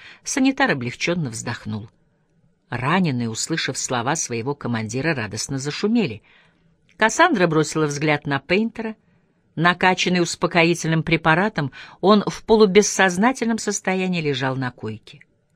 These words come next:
Рядом стоял портативный компьютер Кассандры. На экране светился голубой кружок, сигнал микропередатчика,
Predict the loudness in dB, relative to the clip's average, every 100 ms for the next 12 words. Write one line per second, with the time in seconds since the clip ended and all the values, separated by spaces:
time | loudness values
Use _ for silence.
0 | _ _ _ _ 0 4 4 2 0 0
1 | 0 0 -2 -2 -4 -2 -2 -2 -2 -4
2 | -4 -6 -4 -6 -6 -6 -6 -6 -10 -14
3 | -20 _ _ _ _ -4 0 0 2 2
4 | 2 0 -2 -2 -2 -2 0 0 2 0
5 | 0 0 2 0 -2 -12 _ _ _ -8
6 | 4 4 8 8 8 6 6 6 6 2
7 | 4 2 4 2 0 -4 -4 -2 -2